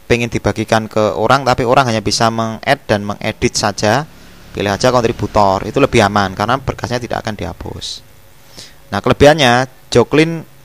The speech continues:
satu dua at gmail dot com ini adalah akun free yang memiliki akses hanya lima belas giga. Nah, nanti kalau dimasukkan ini sudah memiliki akses full unlimited juga ya. Kemudian klik send.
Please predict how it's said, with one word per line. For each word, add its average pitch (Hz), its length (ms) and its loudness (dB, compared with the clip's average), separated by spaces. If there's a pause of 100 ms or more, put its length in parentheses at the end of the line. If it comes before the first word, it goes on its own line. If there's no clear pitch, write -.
(200)
satu 127 320 -2
dua 110 160 6
at - 80 -16
gmail 110 240 -2
dot - 160 -2
com 113 160 0
ini 127 80 -4
adalah 110 240 -2
akun - 240 -6
free 107 240 -4
yang 104 80 -6
memiliki 107 560 -4 (400)
akses 107 480 -2
hanya 104 160 -2 (400)
lima 110 240 -2
belas 104 240 -2
giga. 107 480 -4 (560)
Nah, 95 160 -10
nanti 123 160 -4
kalau 143 140 4
dimasukkan 104 420 -6
ini 165 80 -8
sudah 107 240 -8
memiliki 98 320 -8
akses 104 320 -4
full 120 400 -2 (720)
unlimited 104 480 -8
juga 92 480 -6 (160)
ya. 92 160 -10
Kemudian 104 320 -8
klik 113 320 -8 (800)
send. - 480 -12